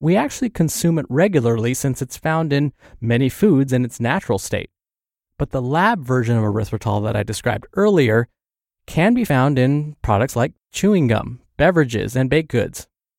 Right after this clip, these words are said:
So we may end up consuming more of it than we think. But in general, it seems erythritol has a low risk for causing any negative health effects. The most common side effect of consuming too much of it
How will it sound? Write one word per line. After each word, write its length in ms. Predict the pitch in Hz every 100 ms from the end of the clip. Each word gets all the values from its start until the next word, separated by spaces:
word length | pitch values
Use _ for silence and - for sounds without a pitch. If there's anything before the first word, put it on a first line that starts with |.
| _
So 300 | - 165 139
we 220 | - 160
may 200 | 180 254
end 140 | 262 208
up 100 | -
consuming 560 | 151 - 151 147 131
more 320 | 120 156 190
of 120 | 139 113
it 160 | 101
than 160 | 110 110
we 100 | 101
think. 460 | - 151 104 - _ _ _ _ _ _ -
But 120 | 208
in 100 | 226
general, 460 | 175 156 156 156 - -
it 100 | 135
seems 220 | - 160
erythritol 680 | 127 165 220 208 - 180 180 - _ _ _
has 300 | - 240 233
a 40 | 196
low 220 | 160 160
risk 340 | 131 131 -
for 100 | -
causing 420 | - 135 127 135
any 240 | 160 180 165
negative 380 | 131 123 117 104
health 240 | 107 98
effects. 460 | 101 101 - - - _ _ _ _ -
The 80 |
most 180 | 147 143
common 400 | - 190 226 226
side 300 | - 147 131
effect 320 | 131 120 -
of 100 | 113
consuming 480 | - 113 - 117 107
too 220 | - -
much 240 | 175 196 208
of 100 | 202
it 160 | 214